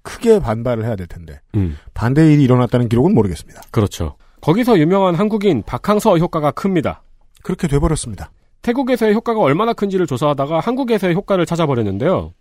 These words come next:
Speaker 1: 뭐 미국 사는 사람이 제게 그러해, 그렇게 얘기했습니다. 그 베트남 관련 뉴스를 보더니 "이거 텍사스 아니야?" <laughs> "아, 너 생맹인가 보다." <laughs> 근데 정록 생맹이어도 텍사스 기와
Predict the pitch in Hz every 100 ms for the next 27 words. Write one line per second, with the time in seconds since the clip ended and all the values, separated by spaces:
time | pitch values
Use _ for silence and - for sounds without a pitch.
0 | _ _ - 165 226 208 160 131 185 208
1 | 214 202 - 196 196 190 180 180 185 180
2 | 165 156 156 - 131 123 120 107 - 127
3 | 123 95 85 - - - _ _ _ _
4 | _ - - _ _ 95 - - 190 190
5 | 165 135 135 131 120 113 - 120 95 82
6 | 76 76 - - - 131 147 214 - 247
7 | - 220 110 123 208 - - 160 120 247
8 | - 262 - 165 160 - 208 - 151 -
9 | - - - - 208 - - - - -
10 | _ _ 143 190 214 - 330 359 370 339
11 | 277 240 175 190 185 - - 226 - -
12 | - 254 - - - - - _ - 190
13 | 220 - 131 196 - 247 233 214 180 131
14 | 143 - 202 - 311 - 262 - 135 120
15 | 113